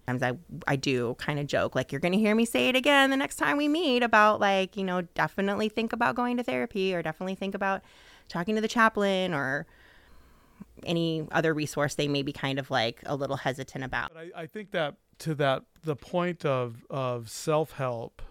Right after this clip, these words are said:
Speaker 2: we're at a, we're at a place in culture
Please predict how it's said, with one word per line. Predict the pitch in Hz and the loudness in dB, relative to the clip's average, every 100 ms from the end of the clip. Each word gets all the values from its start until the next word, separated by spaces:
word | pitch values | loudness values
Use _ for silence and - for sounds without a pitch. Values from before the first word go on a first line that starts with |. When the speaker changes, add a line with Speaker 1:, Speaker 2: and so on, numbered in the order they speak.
| - | -14
Speaker 2:
we're | 156 147 | -4 2
at | 151 131 | 4 4
a, | 120 - | 0 -4
we're | 156 165 | 0 2
at | 143 123 | 4 0
a | |
place | - 143 131 - | -2 0 0 -2
in | 120 | -8
culture | 107 - 143 139 135 117 113 | -8 -6 -6 -4 -6 -6 -8